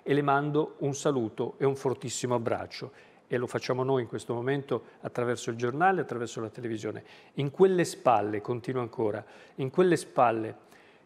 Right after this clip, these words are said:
che hanno sopportato l'insopportabile, l'insopportabile tragedia,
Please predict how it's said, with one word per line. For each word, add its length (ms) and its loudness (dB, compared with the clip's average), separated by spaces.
che 60 8
hanno 160 4
sopportato 640 2
l'insopportabile, 1300 0
l'insopportabile 1120 0
tragedia, 600 -2